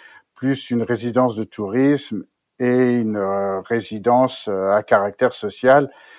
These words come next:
Alors ce réseau, c'est principalement une chaudière, euh, chaufferie biomasse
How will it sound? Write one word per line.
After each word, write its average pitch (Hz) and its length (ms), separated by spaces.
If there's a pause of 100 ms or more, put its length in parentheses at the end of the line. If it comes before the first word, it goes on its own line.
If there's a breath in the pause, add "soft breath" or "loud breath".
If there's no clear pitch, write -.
Alors 123 200
ce - 140
réseau, 139 720
c'est - 460
principalement 131 720
une 117 100
chaudière, 113 640
euh, 85 320
chaufferie 117 560
biomasse 135 720